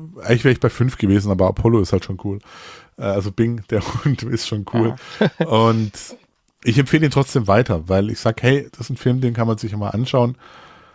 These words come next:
Speaker 1: äh, wenn man so ein bisschen, ja, was, was fürs, fürs,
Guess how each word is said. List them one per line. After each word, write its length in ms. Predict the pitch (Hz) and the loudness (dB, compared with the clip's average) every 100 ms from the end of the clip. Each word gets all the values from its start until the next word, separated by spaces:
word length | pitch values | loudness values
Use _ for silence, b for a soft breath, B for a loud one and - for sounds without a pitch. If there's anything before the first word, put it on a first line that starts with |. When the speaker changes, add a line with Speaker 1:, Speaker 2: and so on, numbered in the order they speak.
| B | B
Speaker 1:
äh, 520 | - 101 101 101 101 95 _ - | -2 2 2 2 2 -2 _ -8
wenn 180 | 107 | -2
man 320 | 117 120 143 - | 0 0 -2 -4
so 140 | 123 | -4
ein 60 | 110 | 0
bisschen, 440 | 117 127 113 101 - - _ _ _ _ _ _ | 2 2 2 0 -6 -16 _ _ _ _ _ _
ja, 280 | 131 143 143 | 0 2 2
was, 240 | 113 104 | 0 0
was 160 | 113 - | 0 0
fürs, 220 | 120 113 | 0 0
fürs, 440 | - 113 - - | 0 -2 -2 -12